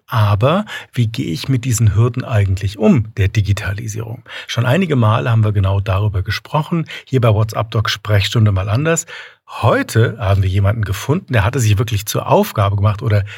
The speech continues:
sie hat es sich zur Aufgabe gemacht, diese Hürden der Digitalisierung in der Medizin zu finden und dann als Ärztin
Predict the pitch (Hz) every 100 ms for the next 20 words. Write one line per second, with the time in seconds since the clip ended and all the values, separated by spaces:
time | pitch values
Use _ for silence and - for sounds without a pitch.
0 | - - 104 185 214 107 - 95 104 107
1 | - - 98 98 - 92 98 95 113 160
2 | - - - - 131 117 101 - 208 254
3 | 214 139 113 120 107 104 101 131 147 139
4 | - 185 226 190 139 120 113 - 123 -
5 | 110 - 180 - 165 120 147 - 117 -
6 | 131 151 - 139